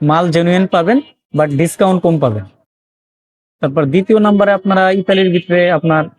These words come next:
পেন্টেক্স ব্র্যান্ডের একটা পাম্প আছে, ওই পাম্পটা কিনবেন। ওগুলারও জেট পাম্প, সেন্ট্রিফিউগাল পাম্প, সাবমার্সিবল পাম্প হয়ে থাকে। আহ, পেটগুলো থেকে দাম তুলনামূলক কিছু কম আছে, আবার কিছু কিছু মডেলের পাম্পের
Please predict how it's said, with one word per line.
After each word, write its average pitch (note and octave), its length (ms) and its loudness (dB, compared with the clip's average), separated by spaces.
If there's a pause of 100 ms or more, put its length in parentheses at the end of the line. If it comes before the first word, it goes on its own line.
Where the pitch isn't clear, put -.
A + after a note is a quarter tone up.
(480)
পেন্টেক্স G3+ 420 -2
ব্র্যান্ডের F3 320 2
একটা E3+ 180 -2
পাম্প D3+ 280 -2
আছে, D#3 160 -2
ওই G#3 120 2
পাম্পটা D3+ 280 0
কিনবেন। E3 360 0 (180)
ওগুলারও G3 480 2
জেট D#3+ 220 0
পাম্প, E3+ 300 -2
সেন্ট্রিফিউগাল D#3+ 540 -2
পাম্প, D#3+ 240 -2
সাবমার্সিবল D3+ 520 -2
পাম্প D#3+ 320 -4
হয়ে D3+ 120 0
থাকে। D3+ 320 -4 (600)
আহ, D3 80 -2
পেটগুলো F#3+ 400 0
থেকে G#3 220 0
দাম F3 320 -2
তুলনামূলক F3+ 560 0
কিছু G3 220 -2
কম G#3 200 0
আছে, A3+ 280 0 (100)
আবার D#3+ 240 0 (420)
কিছু G#3+ 200 0
কিছু A3+ 180 2
মডেলের F#3+ 380 2
পাম্পের F#3 460 -2